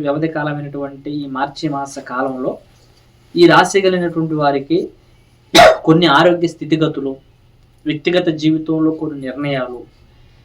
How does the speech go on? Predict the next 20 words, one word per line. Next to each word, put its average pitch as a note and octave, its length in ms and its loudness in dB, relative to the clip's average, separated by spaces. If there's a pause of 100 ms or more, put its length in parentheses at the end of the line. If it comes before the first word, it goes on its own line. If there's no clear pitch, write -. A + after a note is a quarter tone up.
(240)
ఈ E3+ 100 4 (100)
రాశి F3+ 320 4
కలిగిన F3+ 280 2
యొక్క E3+ 240 -6
ఫలిత E3 220 4 (100)
ప్రభావాలు, C#3 680 -2 (760)
వారి D#3+ 260 6 (100)
మనసులో F#3 400 0 (100)
ఉన్నటువంటి E3 600 -2 (320)
అనేకమైనటువంటి F3 920 2
అంశాలలో E3+ 560 2 (600)
ఏ D#3+ 220 8 (220)
అంశానికి F3+ 500 2
తగ్గట్టుగా D#3+ 480 2 (160)
ఏ - 20 8 (100)
విధమైనటువంటి E3 680 0 (100)
పరిస్థితులు, D#3+ 540 -2 (320)
కుటుంబ E3 300 0 (120)
వ్యవహారాలు, D#3 640 2 (600)
కొన్ని E3+ 220 4